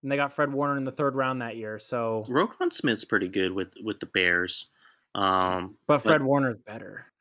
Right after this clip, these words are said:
Speaker 1: and he was
Speaker 2: Well,
Speaker 1: a third round pick.
Speaker 2: well, yes. Okay, so
Speaker 1: <laughs>
Speaker 2: here's the thing. If the forty-niners started, Shanahan says, "You know what? I, I'm not gonna risk starting Garoppolo the last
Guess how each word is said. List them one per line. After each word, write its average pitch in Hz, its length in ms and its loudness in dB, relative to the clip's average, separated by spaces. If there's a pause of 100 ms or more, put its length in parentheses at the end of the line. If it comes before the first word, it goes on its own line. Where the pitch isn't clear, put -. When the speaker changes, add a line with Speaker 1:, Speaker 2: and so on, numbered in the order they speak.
(140)
Speaker 1:
and 135 120 -6
he 131 60 -6
was 95 140 -2
Speaker 2:
Well, - 20 -8
Speaker 1:
a - 60 -10
third 131 240 -10
round 127 200 -12
pick. - 360 -10 (180)
Speaker 2:
well, 117 200 -6
yes. 127 460 2 (100)
Okay, 120 400 -2
so 98 340 -6 (160)
Speaker 1:
<laughs> 139 200 -8
Speaker 2:
here's 127 160 4
the 107 60 -8
thing. 90 200 -4 (840)
If 107 180 -4
the 113 80 -12
forty-niners 101 840 -2
started, 95 840 -2 (200)
Shanahan 98 480 -4
says, 92 400 -4
"You 110 140 -8
know 110 100 -4
what? 107 180 -2 (140)
I, 98 220 4 (580)
I'm 107 100 -4
not 107 160 0
gonna 104 180 -4
risk 98 400 -2
starting 104 360 0
Garoppolo 98 520 0
the 95 80 0
last 95 260 -2